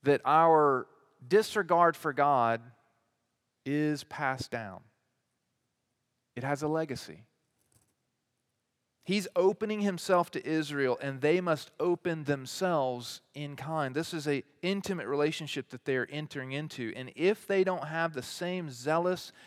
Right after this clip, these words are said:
exclusive commitment to him, it will not just affect them, it will affect their children. Think about what he's saying here. If they are only half-hearted in their commitment to him, they can expect their children will not be far behind.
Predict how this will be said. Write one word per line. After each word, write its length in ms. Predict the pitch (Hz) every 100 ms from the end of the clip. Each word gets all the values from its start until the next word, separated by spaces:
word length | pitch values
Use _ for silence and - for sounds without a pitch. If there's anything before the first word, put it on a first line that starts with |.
| -
exclusive 760 | - - - - 175 175 180 156
commitment 680 | - 143 160 175 - 143 -
to 100 | 135
him, 460 | 131 185 143 87 - _ _ _ _ _ _ -
it 120 | 143
will 160 | 139 135
not 420 | 139 156 190 170
just 260 | 165 160
affect 460 | 160 - 151 120 123
them, 260 | 139 127 113
it 160 | 120
will 240 | 113 143 165
affect 380 | 160 - 127 -
their 100 | 147
children. 520 | - 175 143 98 85 _ _ _ _ _ _ _ _ _ _ _ _ _ _ _ _
Think 220 | - 196
about 260 | 220 190 165
what 120 | 160
he's 100 | 143
saying 440 | - 185 190 208 185
here. 360 | 151 110 85 - _ _ _ _ _ _ _ -
If 220 | 165 143
they 180 | 170 202
are 160 | 220 -
only 340 | 175 208 208
half-hearted 760 | 170 196 190 - - 202 190 156
in 100 | 156
their 120 | 147
commitment 480 | - 160 196 208 170
to 100 | 147
him, 280 | 139 131 127
they 180 | 156
can 160 | 190 214
expect 480 | 190 - - 208 -
their 100 | 165
children 560 | - - 202 180 160
will 140 | 151 165
not 280 | 175 196 170
be 80 |
far 320 | 175 - 170 160
behind. 720 | 147 - 170 160 101 85